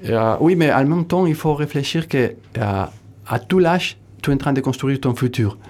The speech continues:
Si tu veux être un designer dans le futur, euh, la compétence est énorme et tu dois te prendre assez vite. C'est comme aller dans une école de foot. Si tu veux être un footballiste professionnel, tu dois aller dans une école de foot.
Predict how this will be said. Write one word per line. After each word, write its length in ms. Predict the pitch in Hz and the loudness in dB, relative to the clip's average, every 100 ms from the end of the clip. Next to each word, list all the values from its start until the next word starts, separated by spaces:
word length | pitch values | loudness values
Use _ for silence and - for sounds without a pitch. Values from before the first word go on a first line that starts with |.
| - - | -14 -4
Si 160 | 131 | 0
tu 100 | 190 | 0
veux 220 | 196 185 | 2 4
être 180 | 156 - | 2 2
un 80 | 139 | 0
designer 500 | 131 127 139 135 123 | 0 0 0 0 0
dans 120 | 117 | 0
le 120 | 113 | 0
futur, 460 | 113 123 165 185 185 - - - - - | -2 -2 0 -2 -4 -14 -20 -20 -20 -4
euh, 200 | 113 107 | -2 2
la 120 | 120 | 0
compétence 500 | 120 113 123 147 143 | 0 0 0 -2 -2
est 100 | 139 127 | -2 0
énorme 440 | 120 139 170 170 - - - - | 2 2 2 -2 -6 -18 -20 -6
et 140 | 120 113 | -4 -2
tu 120 | 123 | 0
dois 180 | 123 123 | 0 0
te 80 | 123 | -2
prendre 280 | - 131 117 | -2 -2 -2
assez 260 | 120 127 | -2 0
vite. 320 | 117 117 113 - - - - | 0 -2 -4 -14 -20 -16 -6
C'est 160 | 143 | -2
comme 180 | 156 151 | 0 2
aller 220 | 151 151 | 2 2
dans 100 | 143 | 2
une 180 | 135 139 | 0 0
école 280 | 139 143 131 | 2 2 2
de 80 | 127 | 2
foot. 340 | 123 113 - - | 0 -4 -6 -14
Si 160 | - 107 | -8 -2
tu 100 | 120 | 0
veux 120 | 123 | 2
être 160 | 123 | 0
un 80 | 131 | -2
footballiste 400 | 131 120 123 120 | -2 0 -2 -2
professionnel, 580 | - 120 113 120 147 156 | -4 -2 0 0 -2 -2
tu 140 | 139 | -4
dois 300 | 123 135 143 - | 0 0 0 -2
aller 200 | 117 117 | -2 0
dans 100 | 110 | -2
une 200 | 117 113 | -2 -4
école 260 | 113 117 | -2 -2
de 80 | 110 | -2
foot. 260 | 104 165 | -2 -4